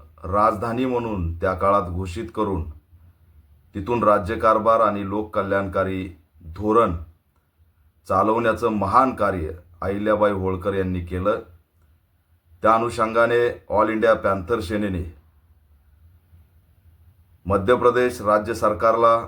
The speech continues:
मुख्यमंत्र्याला ईमेलद्वारे पत्र पाठवून अहिल्याबाई होळकर यांचा भव्य पुतळा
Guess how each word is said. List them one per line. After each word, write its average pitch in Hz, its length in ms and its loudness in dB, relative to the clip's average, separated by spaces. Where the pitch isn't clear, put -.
मुख्यमंत्र्याला 104 760 -4
ईमेलद्वारे 123 720 4
पत्र 117 340 0
पाठवून 113 520 -2
अहिल्याबाई 127 600 4
होळकर 113 460 0
यांचा 117 420 2
भव्य 110 420 0
पुतळा 104 500 -2